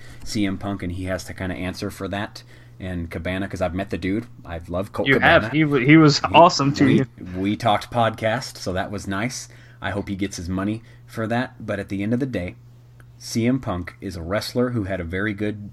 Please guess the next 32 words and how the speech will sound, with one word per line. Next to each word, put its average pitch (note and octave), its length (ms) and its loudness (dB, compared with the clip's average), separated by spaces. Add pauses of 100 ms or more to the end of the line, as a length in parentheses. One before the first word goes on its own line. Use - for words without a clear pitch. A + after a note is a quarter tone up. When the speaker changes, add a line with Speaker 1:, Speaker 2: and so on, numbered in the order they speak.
(420)
Speaker 1:
time F#2+ 500 -6
in G2 80 -8
the F#2 80 -8
W F#2 200 -6
W G#2 300 -4
E, F2 180 -6 (200)
who G2+ 100 -6
wanted G#2 400 -2
more, F2+ 340 -4 (240)
who G2 100 -8
left F#2+ 340 -2
because A2+ 240 -4
he G2+ 80 -4
felt G2 300 -2
he G2+ 100 -4
wasn't F#2 280 -4
getting F2 220 -4
enough. E2 320 -6
And F2+ 80 -6
I E2+ 60 -4
respect E2+ 520 -4
that, D3 240 -4 (260)
but - 80 -14
that's F#2 220 -6
not G2 180 -2
enough A2 560 -4
to G2+ 100 -8
make F#2+ 260 -4
me F#2+ 100 0
think, F#2 320 -6
"Oh G2 180 -6
man, F2+ 340 -6